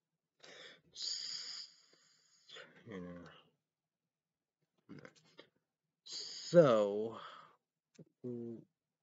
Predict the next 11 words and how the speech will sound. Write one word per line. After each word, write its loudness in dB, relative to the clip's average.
w-, -8
what? -12
Okay. -6
The -16
coldest, 8
the -4
coldest -2
day. -10
Okay. -18
Okay. -8
Okay. -4